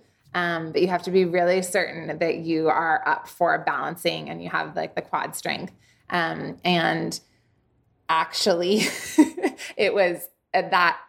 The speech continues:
similar setup that really got me over the hump of, like, I'm starting Katara, because I did have, like, a little slip, um, when I had my, like,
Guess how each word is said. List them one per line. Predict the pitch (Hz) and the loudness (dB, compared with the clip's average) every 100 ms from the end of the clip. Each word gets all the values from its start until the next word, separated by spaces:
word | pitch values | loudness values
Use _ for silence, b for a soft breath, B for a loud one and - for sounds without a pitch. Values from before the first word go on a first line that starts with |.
| - | -6
similar | - 190 170 165 | -2 0 2 0
setup | 170 165 - 151 - | 0 -2 0 -2 -2
that | 170 147 | -2 -2
really | 165 165 160 147 151 | -2 -2 0 2 0
got | - - 160 | 0 -4 -4
me | 139 | -4
over | 151 147 - | -2 -2 -2
the | |
hump | - - - | -4 -6 -8
of, | - - | -8 -6
like, | - - | -6 -6
I'm | - | -10
starting | 180 - - - | -6 -4 -4 -6
Katara, | 220 - - - - - B _ | -8 -6 -4 -4 -4 -8 B _
because | - 190 170 | -4 -2 0
I | 165 | 0
did | - - | 0 -2
have, | 165 160 | -2 -4
like, | 160 - | -4 -2
a | 147 | -2
little | 147 170 | 0 -2
slip, | - - 117 - - | -2 0 0 -2 -4
um, | 170 170 175 - | -4 -4 -8 -4
when | 185 170 | -2 -2
I | 160 - 175 | -2 -4 -4
had | - 156 | -4 -6
my, | 170 160 | -4 -4
like, | 156 - - | -2 -4 -6